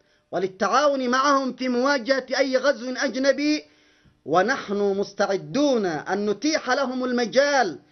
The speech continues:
ليكون لهم الدور الأساس وليكونوا هم هناك المعنيين الأساسيين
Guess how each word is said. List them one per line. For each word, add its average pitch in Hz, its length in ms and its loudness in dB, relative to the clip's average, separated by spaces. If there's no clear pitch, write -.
ليكون 269 600 0
لهم 233 360 0
الدور 302 600 -2
الأساس 247 600 0
وليكونوا 247 840 2
هم 285 300 2
هناك 302 580 2
المعنيين 226 760 0
الأساسيين 214 1040 -2